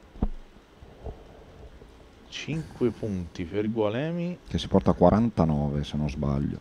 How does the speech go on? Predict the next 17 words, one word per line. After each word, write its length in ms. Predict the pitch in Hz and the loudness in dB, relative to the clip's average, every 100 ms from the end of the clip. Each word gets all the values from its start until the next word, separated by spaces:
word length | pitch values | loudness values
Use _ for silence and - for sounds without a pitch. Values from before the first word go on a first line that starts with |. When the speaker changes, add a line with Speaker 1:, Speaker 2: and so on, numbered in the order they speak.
| - | -4
Speaker 2:
No, 160 | 90 76 | -2 -2
cinquanta, 720 | - 117 - 87 82 78 107 | -2 0 4 6 6 4 2
Speaker 1:
Cinquanta. 400 | 92 90 92 92 | 0 0 -2 -4
Speaker 2:
eh, 20 | |
una 80 | 90 | -6
bella 100 | 90 | -4
Speaker 1:
Eh, 20 | 90 | 0
però 120 | 90 | 2
Speaker 2:
differenza. 480 | 85 - 85 82 76 | 0 -2 0 0 0
Speaker 1:
qua 140 | 95 | -2
Marcolin, 600 | 101 82 - 82 92 120 | -4 -8 -8 -10 -8 -8
eh, 240 | 95 85 - - - - - - - - - - - - - - - - - - - - - - | -10 -12 -14 -18 -20 -20 -20 -20 -20 -20 -20 -20 -20 -20 -20 -20 -20 -20 -20 -20 -20 -20 -20 -6
può 140 | 101 | -4
replicare, 840 | 98 117 117 104 95 67 76 101 | -2 -4 -4 -4 -4 -6 -8 -6
eh, 40 | 117 | -6
perché 320 | 107 - - | -8 -12 -10
il 240 | 95 95 | -10 -10